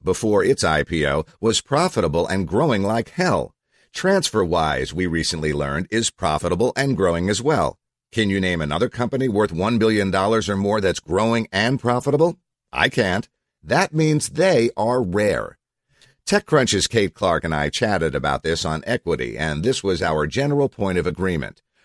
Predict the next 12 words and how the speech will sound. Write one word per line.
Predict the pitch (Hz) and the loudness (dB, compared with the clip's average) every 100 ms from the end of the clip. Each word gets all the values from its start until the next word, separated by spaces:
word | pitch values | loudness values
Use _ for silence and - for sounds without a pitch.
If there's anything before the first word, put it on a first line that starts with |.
| _ | _
Profit | - 170 196 139 80 - _ | -2 2 2 2 -2 -2 _
is | 92 90 | -2 0
what | 92 87 | -2 0
really | 104 95 80 | -2 0 0
makes | 80 73 | -2 -2
you | 82 | -4
rare, | 71 73 67 50 - _ - | -2 0 0 -2 -8 _ -4
not | 135 151 | -2 0
just | 101 - | 0 0
a | 76 | -2
high | 90 90 | 0 0
valuation. | 78 73 78 98 98 73 - | 0 0 2 2 0 -2 -8